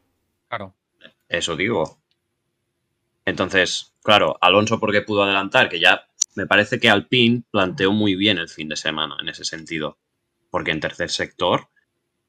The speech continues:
Speaker 2: eh, sacaba, a-, creo que dije-, dec-, pam, dijeron en clasificación seis décimas a los Mercedes. Claro, lo pierdes en el primero o segundo, pero en el tercero lo compensas y te da para adelantar en carrera.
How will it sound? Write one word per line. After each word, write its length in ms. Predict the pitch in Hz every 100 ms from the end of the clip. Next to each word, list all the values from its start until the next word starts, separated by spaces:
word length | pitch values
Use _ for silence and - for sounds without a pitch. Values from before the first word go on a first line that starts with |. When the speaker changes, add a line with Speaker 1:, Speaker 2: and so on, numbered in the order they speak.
| _
Speaker 2:
eh, 420 | 92 90 82 80 78
sacaba, 960 | - 76 76 82 92 85 82 80 78
a-, 320 | 73 82 73 67
creo 180 | - 76
que 100 | 78
dije-, 400 | 78 - 87 -
dec-, 880 | 82 - - 78 - - 82 85 -
pam, 260 | - 104 160 _
dijeron 420 | 90 85 90 90
en 80 | 90
clasificación 760 | 87 82 82 85 - 85 90 107
seis 280 | - 104 87
décimas 380 | - 90 76
a 20 | 78
los 220 | 78 78
Mercedes. 640 | 78 - 101 67 - - _
Claro, 260 | - 98 90
lo 140 | 78
pierdes 380 | 87 87 90 87
en 120 | 90 90
el 160 | 87 85
primero 320 | 87 95 95
o 40 |
segundo, 580 | 90 90 107 104 110 208 _ - _ _ _ _ -
pero 120 | 90
en 20 |
el 60 | 80
tercero 340 | 82 90 95
lo 300 | 101 87 80
compensas 580 | 80 82 104 110 117 120
y 200 | 120 117
te 100 | 107
da 160 | 101 101
para 160 | 110
adelantar 420 | 101 90 87 90 90
en 100 | 85
carrera. 460 | 82 92 95 73